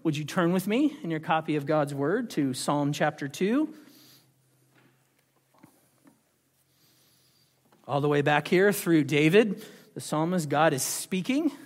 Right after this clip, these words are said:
of his Messiah, the anointed one. The coming Christ at this time. For now,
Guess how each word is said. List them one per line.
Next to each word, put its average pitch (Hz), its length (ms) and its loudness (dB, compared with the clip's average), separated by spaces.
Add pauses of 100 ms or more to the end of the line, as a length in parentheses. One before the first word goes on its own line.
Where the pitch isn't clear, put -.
(380)
of 139 140 -12
his 156 160 -4
Messiah, 190 760 4
the 151 140 -4
anointed 170 440 0
one. 220 360 2 (1000)
The 135 80 -6
coming 185 440 2
Christ 185 580 2
at 147 100 -6
this 185 240 -4
time. 190 360 -2
For 160 160 -2
now, 175 420 2